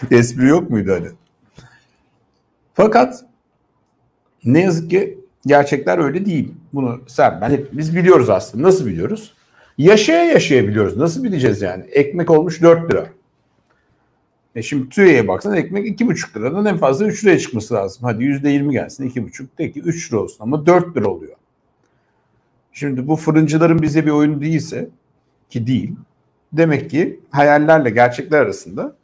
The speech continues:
bayağı bir fark var. Ya durumumuz o kadar berbat ki yani şu an, şu ekonomik olarak. Adamlar Bulgaristan'dan, Yunanistan'dan yo-,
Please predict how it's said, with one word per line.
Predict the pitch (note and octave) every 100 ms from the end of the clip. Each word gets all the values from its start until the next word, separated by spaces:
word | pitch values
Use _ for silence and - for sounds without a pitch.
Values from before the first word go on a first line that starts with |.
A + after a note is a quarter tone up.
| _
bayağı | D#3 C3+ A#2
bir | E3
fark | G3+ E3+ -
var. | F2+ - _ _ _ _ _ _ _ _ _ _ _ _ _ - _ _ _ _ _ _
Ya | G#2+ A#2 C3 E2+ - G#2
durumumuz | A#2+ C3+ D3+ B2+
o | A#2
kadar | C3 C3+ A#2 G#2
berbat | A2+ A#2 C#3 C#3 -
ki | -
yani | F2 D#2+ -
şu | - B2
an, | A2
şu | - A#2+
ekonomik | G#2+ A#2 A#2 G#2+ A2+ G#2+
olarak. | F2+ G#2+ - -
Adamlar | G2 A#2+ D3 C3 F2+
Bulgaristan'dan, | A2 B2 B2+ - C3 G#2+ F#2
Yunanistan'dan | F2 G#2 B2+ C3+ B2 G#2+ A#2
yo-, | A2 G2